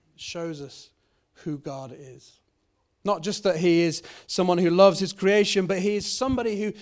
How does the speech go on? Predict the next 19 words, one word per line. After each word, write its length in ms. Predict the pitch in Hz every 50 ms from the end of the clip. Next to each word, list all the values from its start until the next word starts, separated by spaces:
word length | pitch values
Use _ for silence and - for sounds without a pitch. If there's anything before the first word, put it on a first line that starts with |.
| - - _
finishes 800 | _ - - 269 294 302 285 - - - 175 170 185 196 190 -
what 360 | 165 165 196 214 220 208 214 - - _ _
he 160 | - 208 202 190
starts. 840 | - - - - 196 185 175 147 117 - _ - - - - - - _ _ _ _ _ _ _ _ _ _ _ _ _ _ _ _ _ _ _ _ _ _ _ _ _ _
He 60 | -
finishes 600 | 139 _ - - 214 208 202 202 - 180 165 -
what 160 | - 165 165 151
he 100 | 147 131
starts. 280 | - - 156 131 139
Paul 260 | - - 208 208 190
writes 360 | 175 180 185 175 160 - - -
to 60 | -
the 200 | 151 - - 170
Philippians, 500 | 151 - 190 196 185 190 180 175 175 -
"I 180 | - 185 202
am 120 | 208 190 175
confident 760 | - - - - - 269 302 277 233 - 220 196 180 170 156
of 120 | 165 131
this. 380 | 151 131 117 - - - -